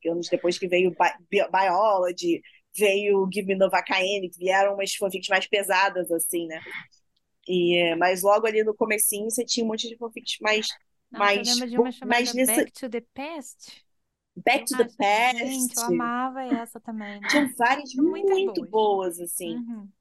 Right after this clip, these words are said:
Speaker 1: E, é, e foi muito legal, sabe? Lembrar, assim, que algumas pessoas gostavam de, de, de, de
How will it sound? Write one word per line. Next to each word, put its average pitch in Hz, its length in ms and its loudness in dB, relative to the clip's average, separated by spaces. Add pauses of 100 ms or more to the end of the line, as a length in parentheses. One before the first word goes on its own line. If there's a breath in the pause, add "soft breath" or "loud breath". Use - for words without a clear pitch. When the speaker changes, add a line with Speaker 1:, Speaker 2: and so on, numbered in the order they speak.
(160)
Speaker 1:
E, 220 460 2
é, 202 440 4
e 220 100 -10
foi 262 100 4
muito 254 160 0
legal, 196 300 4
sabe? 180 260 -4
Lembrar, 185 400 2
assim, 185 320 -6
que 208 120 -6
algumas 185 260 0
pessoas 180 340 -2
gostavam 170 520 0
de, 151 260 -12
de, 143 260 -8 (240)
de, 147 140 -10
de - 160 -20